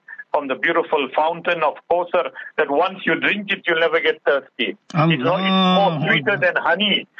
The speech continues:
Speaker 1: It's more whiter than milk. Rasulullah personally will be giving every ummati to drink. Farishtas will come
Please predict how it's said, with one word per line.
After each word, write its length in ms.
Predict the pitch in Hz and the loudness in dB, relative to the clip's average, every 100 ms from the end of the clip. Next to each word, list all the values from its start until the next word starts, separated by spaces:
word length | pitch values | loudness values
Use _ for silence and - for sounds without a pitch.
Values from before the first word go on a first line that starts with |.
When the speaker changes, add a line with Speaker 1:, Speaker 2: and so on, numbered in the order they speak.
| - | -8
Speaker 1:
It's 160 | - 135 | -6 -2
more 520 | 160 196 180 147 139 - - | 0 2 2 -2 -6 -12 0
whiter 460 | 131 175 208 208 | 2 2 0 0
than 240 | 190 180 151 | 2 0 2
milk. 280 | 196 226 - - - _ _ _ _ _ _ _ _ _ _ _ _ - | 0 0 -4 -10 -16 _ _ _ _ _ _ _ _ _ _ _ _ -4
Rasulullah 600 | - - 147 135 131 117 - - | -2 0 0 2 0 -2 -8 -4
personally 1000 | 175 190 196 - - - 156 135 123 - _ _ _ _ _ _ | 0 2 0 -2 -8 -2 0 0 -2 -6 _ _ _ _ _ _
will 200 | - 120 | 0 0
be 140 | 110 113 | 0 -4
giving 440 | 107 151 147 131 - | -2 -2 -2 -2 -2
every 420 | 175 151 151 135 | -2 -2 -2 0
ummati 640 | 165 156 139 131 139 120 - | 0 0 -2 -2 -6 -6 -4
to 100 | 117 | -6
drink. 400 | - 147 170 - _ - _ _ _ _ _ _ _ _ _ _ _ _ _ _ _ _ - | -2 -4 -4 -10 _ -20 _ _ _ _ _ _ _ _ _ _ _ _ _ _ _ _ -2
Farishtas 580 | 143 147 185 - 190 170 | 0 2 0 0 2 2
will 180 | 165 160 | -2 0
come 420 | 170 180 156 123 | 0 0 -4 -16